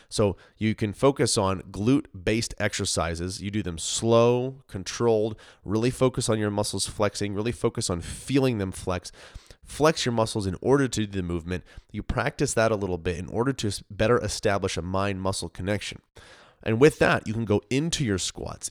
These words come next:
into your lunges, into your hip thrusts, and be able to better command your glutes to take over most of that movement in order to send them a louder muscle building signal, okay? Otherwise, in this situa-, these situations,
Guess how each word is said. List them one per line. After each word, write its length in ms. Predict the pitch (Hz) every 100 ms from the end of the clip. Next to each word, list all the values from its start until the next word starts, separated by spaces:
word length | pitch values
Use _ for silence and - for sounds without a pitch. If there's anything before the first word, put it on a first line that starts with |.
| -
into 400 | 127 180 - 107
your 140 | 95
lunges, 540 | 80 82 85 82 82
into 320 | - 139 160 127
your 120 | 107
hip 200 | 98 92
thrusts, 360 | - 85 - - - - _ -
and 160 | 117
be 260 | 110 113 123
able 160 | 131
to 180 | 127 117
better 320 | 90 110 123
command 600 | 123 - 107 104 107 104
your 160 | 98 101
glutes 460 | 90 95 107 95 -
to 100 | 95
take 340 | - 110 117 -
over 260 | 104 98 92
most 320 | 95 104 -
of 120 | 87
that 200 | 92 87
movement 580 | 85 147 156 87 90 120 - - - -
in 140 | 123 -
order 280 | 165 190 127
to 220 | 139 123
send 360 | 113 - 95 92
them 200 | 95 113
a 80 | -
louder 380 | 101 87 95 95
muscle 300 | 82 80 78
building 400 | 80 85 95 95 -
signal, 420 | - - 175 87 - _ -
okay? 260 | 87 107 - _ _ _ _ _ _ -
Otherwise, 420 | - 107 107 101
in 60 | 98
this 160 | 95 -
situa-, 360 | 95 90 90
these 160 | 107 104
situations, 680 | 98 - 85 90 - 87